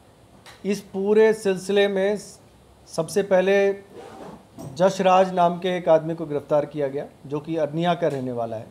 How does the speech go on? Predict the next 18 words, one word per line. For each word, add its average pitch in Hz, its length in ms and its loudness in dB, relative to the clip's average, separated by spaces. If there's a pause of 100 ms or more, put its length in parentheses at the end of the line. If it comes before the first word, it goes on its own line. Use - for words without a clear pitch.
(840)
और 156 120 2
साथ 160 340 6
ही 214 240 -4
में 196 380 -4 (260)
अरनिया 175 460 0
के 190 240 -2
दो 165 300 2
और 185 200 8
लोग 185 180 0
गिरफ्तार 165 400 4
हुए, 160 180 -2 (840)
जिनका 160 300 0
नाम 180 260 2
सुभाष 160 440 4
चंद्र 170 460 -2
और 185 100 0
श्यामलाल 143 540 0
है। 101 120 -14